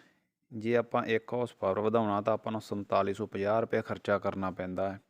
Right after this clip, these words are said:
ਪਰ ਸਮੇਂ ਸਮੇਂ 'ਤੇ ਸਰਕਾਰ ਇਸ 'ਤੇ ਸਬਸਿਡੀ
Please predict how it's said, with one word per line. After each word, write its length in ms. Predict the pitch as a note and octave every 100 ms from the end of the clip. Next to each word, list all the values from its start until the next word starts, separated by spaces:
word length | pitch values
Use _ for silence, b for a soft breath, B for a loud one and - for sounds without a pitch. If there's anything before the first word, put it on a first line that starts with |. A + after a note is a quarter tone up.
| _ B B B B -
ਪਰ 120 | A#2+
ਸਮੇਂ 260 | - A#2 A#2+
ਸਮੇਂ 220 | A#2+ A#2+
'ਤੇ 120 | A2+
ਸਰਕਾਰ 640 | A2+ G#2 - G#2 G#2 G#2+ A2 - _ _ -
ਇਸ 160 | A2 -
'ਤੇ 140 | A2+
ਸਬਸਿਡੀ 640 | - G2+ G2+ G#2+ A2 A2